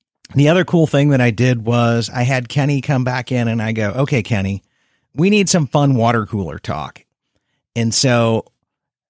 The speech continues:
I wanted this thing to be able to calculate a stay for three hundred and sixty-five days, or three sixty-six last year because it was leap year.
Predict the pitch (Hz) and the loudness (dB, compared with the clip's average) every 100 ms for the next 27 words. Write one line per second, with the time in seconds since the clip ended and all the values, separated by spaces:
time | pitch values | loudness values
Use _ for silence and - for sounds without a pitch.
0 | _ _ _ - 147 185 208 202 160 160 | _ _ _ -4 -2 0 2 2 2 0
1 | - 147 135 120 123 123 113 - 120 135 | 0 2 2 2 0 0 -2 -2 -2 0
2 | 147 123 113 120 - 117 98 98 - 95 | 0 0 0 -4 -2 0 0 0 -4 -6
3 | - 135 147 156 139 127 113 - 123 - | -4 0 2 2 0 0 -2 -2 -4 -6
4 | 104 110 107 101 - 95 78 65 - - | -2 0 0 -2 -2 -2 -2 -6 -10 -8
5 | 101 - 151 - 143 - 87 - 180 - | -6 -2 -2 -2 -2 -4 -2 0 0 -2
6 | 113 107 107 - 87 90 87 - 98 - | -2 -2 -2 -4 -4 -4 -4 -4 -4 -4
7 | 95 87 90 98 98 - - | -8 -8 -8 -8 -8 -12 -16